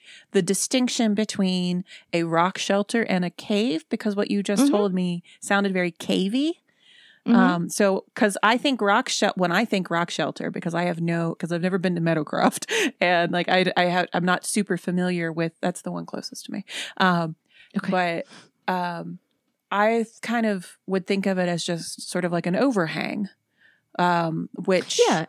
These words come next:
Speaker 2: and it,
Speaker 1: overhangs
Speaker 2: it
Speaker 1: that
Speaker 2: is.
Speaker 1: I've seen, like, here in the Appalachians, like, don't have flowstone. So could you, could you
Speaker 2: Yes,
Speaker 1: clarify a little
Speaker 2: so
Speaker 1: bit about kind of what it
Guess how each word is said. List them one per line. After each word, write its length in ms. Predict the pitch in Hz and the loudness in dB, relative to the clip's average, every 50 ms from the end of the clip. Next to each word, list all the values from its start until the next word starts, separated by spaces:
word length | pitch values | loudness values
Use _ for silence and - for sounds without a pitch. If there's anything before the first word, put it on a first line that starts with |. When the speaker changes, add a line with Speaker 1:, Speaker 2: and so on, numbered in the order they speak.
| _ - | _ -2
Speaker 2:
and 160 | - 269 269 | 0 0 2
it, 140 | 285 311 - - | 2 0 2 4
Speaker 1:
overhangs 640 | 220 233 285 254 294 294 247 240 247 247 247 - 190 | 4 4 4 4 2 2 2 2 2 2 4 4 4
Speaker 2:
it 20 | 170 | 4
Speaker 1:
that 80 | 196 214 | 4 4
Speaker 2:
is. 60 | 226 | 4
Speaker 1:
I've 260 | 214 262 294 330 330 | 2 2 2 2 0
seen, 520 | - - - 202 175 170 170 165 185 226 | 0 0 0 0 2 2 2 2 0 0
like, 220 | 254 240 185 180 170 | 2 2 0 0 0
here 200 | - 208 196 190 | 0 2 2 2
in 80 | 185 | 2
the 80 | 185 180 | 2 0
Appalachians, 760 | 175 175 - 180 175 196 226 240 220 - - 175 170 170 175 | -2 -2 -2 0 0 2 2 0 -2 -2 -4 -4 -4 -2 -2
like, 200 | 175 170 160 - - - - - _ _ - 185 175 | -2 -2 -4 -4 -10 -20 -20 -20 _ _ -12 -6 0
don't 300 | - 208 202 208 208 - | 2 4 4 4 4 2
have 280 | - 175 185 180 175 170 | 0 0 2 2 2 2
flowstone. 920 | - - - 190 185 185 190 190 - - - 185 - - - - 208 202 - - - - - - - - | 0 -2 0 2 2 2 2 0 -2 -2 -2 -2 -2 -2 -2 -2 -4 -6 -8 -10 -18 -20 -20 -20 -14 -4
So 460 | - - 202 196 190 185 175 - - _ _ _ _ _ _ _ _ - - | 0 2 4 4 4 2 2 0 -4 _ _ _ _ _ _ _ _ -10 -4
could 200 | - 208 185 - | -4 -2 -2 -2
you, 380 | 202 208 214 220 214 208 214 - _ _ _ _ _ _ _ _ | -2 -2 -2 -2 -4 -6 -8 -10 _ _ _ _ _ _ _ _
could 160 | - 214 190 | -4 -2 -2
you 40 | 208 | -2
Speaker 2:
Yes, 360 | 208 - 220 190 180 185 190 | -2 2 4 4 4 4 2
Speaker 1:
clarify 160 | - 196 185 190 | 0 0 2 2
a 60 | 185 | 4
little 200 | 208 233 226 220 | 4 4 4 4
Speaker 2:
so 40 | 220 | 2
Speaker 1:
bit 160 | 185 180 180 | 2 2 2
about 300 | 180 165 175 170 - - | 2 2 2 0 0 0
kind 200 | - 185 175 170 | 0 0 0 0
of 180 | 170 156 160 - - | 0 -2 -6 -10 -20
what 540 | - - - 214 - - 165 165 175 170 170 | -20 -20 -18 -14 -12 -6 -2 0 0 2 2
it 220 | 175 175 170 - | 2 0 0 -2